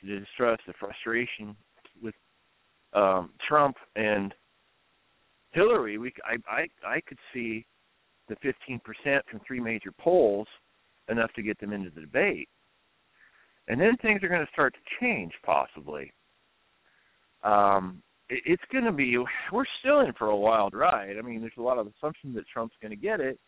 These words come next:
You know, and Roger Stone was on Alex Jones yesterday, and they're talking about, there's hints of Romney,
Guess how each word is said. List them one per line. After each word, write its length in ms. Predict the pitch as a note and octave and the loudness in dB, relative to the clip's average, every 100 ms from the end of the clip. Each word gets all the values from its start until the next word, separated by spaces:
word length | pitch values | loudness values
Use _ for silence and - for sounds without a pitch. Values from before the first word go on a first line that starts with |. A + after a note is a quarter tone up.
| _ _ _ _ - | _ _ _ _ -6
You 100 | A#2+ | 0
know, 160 | A2+ | 0
and 100 | G#2+ - | -2 -2
Roger 300 | A2 A#2+ G#2 - | 2 2 0 -4
Stone 240 | C3 C3+ | -4 -2
was 100 | A2 | -4
on 100 | G#2 | -2
Alex 240 | G#2 G#2 _ | -2 -4 _
Jones 240 | C#3 D3 A2+ | -2 0 -2
yesterday, 560 | G2+ - F#2 F2+ G2 _ _ _ _ _ | -6 -6 -2 0 -2 _ _ _ _ _
and 80 | G#2+ | 2
they're 80 | B2+ | 4
talking 400 | B2+ A2+ A2 G#2 | 4 4 2 -2
about, 380 | F#2+ F#2 F#2 | 0 2 0
there's 140 | G#2+ A2+ | -4 -6
hints 220 | D#3 C#3+ - - | -4 -4 -6 -4
of 160 | G2+ | -2
Romney, 640 | G#2 A#2+ C3 A#2+ G2+ G2+ | 4 4 4 0 -4 -6